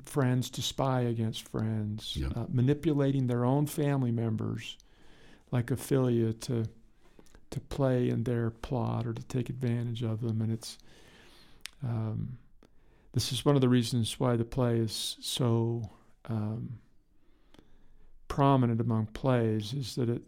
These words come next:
Speaker 1: it's kind of a play for all times,
Speaker 2: Yeah.
Speaker 1: in that this is what we need to be careful of. And,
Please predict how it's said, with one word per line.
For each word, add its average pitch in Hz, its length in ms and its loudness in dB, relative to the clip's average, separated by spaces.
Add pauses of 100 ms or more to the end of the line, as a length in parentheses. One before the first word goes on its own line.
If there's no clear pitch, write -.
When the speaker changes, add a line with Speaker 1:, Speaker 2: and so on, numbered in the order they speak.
(120)
Speaker 1:
it's - 100 -10
kind 127 200 -2
of 117 60 0
a 117 60 -2
play 120 360 -4
for 120 340 -4 (320)
all 117 180 0
times, 135 680 -6
Speaker 2:
Yeah. 143 140 2
Speaker 1:
in 123 180 2
that 123 260 -4 (920)
this 135 240 0
is 123 160 -4
what 131 140 -2
we 123 140 -2
need 120 400 0
to - 80 -14
be 127 160 -4
careful - 460 -6
of. 104 180 -4
And, 113 160 -6